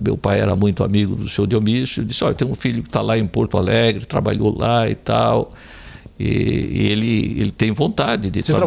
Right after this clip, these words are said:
Speaker 2: trabalhou com gigantes aqui, grandes
Speaker 1: Sim,
Speaker 2: nomes da comunicação.
Speaker 1: trabalhei, trabalhei com o
Speaker 2: Trabalhou
Speaker 1: Aderbal
Speaker 2: com todos,
Speaker 1: Machado.
Speaker 2: pô.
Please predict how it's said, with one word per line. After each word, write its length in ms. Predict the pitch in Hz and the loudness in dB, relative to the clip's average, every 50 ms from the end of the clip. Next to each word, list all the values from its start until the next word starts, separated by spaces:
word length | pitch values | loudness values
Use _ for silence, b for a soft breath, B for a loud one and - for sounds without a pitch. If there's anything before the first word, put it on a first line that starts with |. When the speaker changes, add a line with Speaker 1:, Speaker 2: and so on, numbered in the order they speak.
| 123 110 | 4 4
Speaker 2:
trabalhou 100 | 107 107 | 2 0
com 140 | - 185 180 | 0 2 0
gigantes 420 | 170 208 165 123 110 87 76 - - | 2 2 2 0 0 0 0 -2 -6
aqui, 240 | 76 - 76 69 67 - - - | -8 -6 -6 -8 -6 -4 -2 2
grandes 240 | 123 139 143 147 110 | 4 4 4 4 4
Speaker 1:
Sim, 60 | 107 104 | 4 4
Speaker 2:
nomes 260 | 113 120 104 95 95 | 4 4 4 4 2
da 80 | 95 | 0
comunicação. 440 | 87 - 87 85 82 78 - 76 - - 110 | 0 0 0 0 0 0 -2 -4 0 0 2
Speaker 1:
trabalhei, 480 | 104 98 92 92 95 95 95 95 95 95 | 2 2 2 2 2 2 2 2 2 0
trabalhei 380 | - - 101 95 98 101 101 90 | -2 -2 0 0 2 2 2 2
com 80 | - | 2
o 40 | 101 | 2
Speaker 2:
Trabalhou 280 | 98 - 104 127 170 101 | 2 4 6 6 6 6
Speaker 1:
Aderbal 180 | 101 104 98 | 6 4 4
Speaker 2:
com 80 | - 185 | 6 6
todos, 160 | 214 247 - 117 113 107 | 6 6 6 4 2 -2
Speaker 1:
Machado. 80 | 110 104 | -2 -2
Speaker 2:
pô. 160 | 82 67 | -2 -4